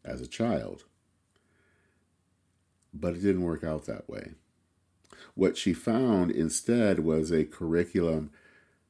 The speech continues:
that really disempowered Black kids and made it harder for them to succeed.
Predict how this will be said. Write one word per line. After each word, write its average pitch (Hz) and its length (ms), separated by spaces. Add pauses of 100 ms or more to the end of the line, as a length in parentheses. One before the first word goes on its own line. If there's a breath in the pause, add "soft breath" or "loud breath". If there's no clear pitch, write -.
(340)
that 85 260
really 87 420
disempowered 76 1300
Black 69 300 (240)
kids 67 400
and 71 240
made 82 220
it - 160 (180)
harder 87 320
for 85 160
them 73 360
to 73 140
succeed. 69 760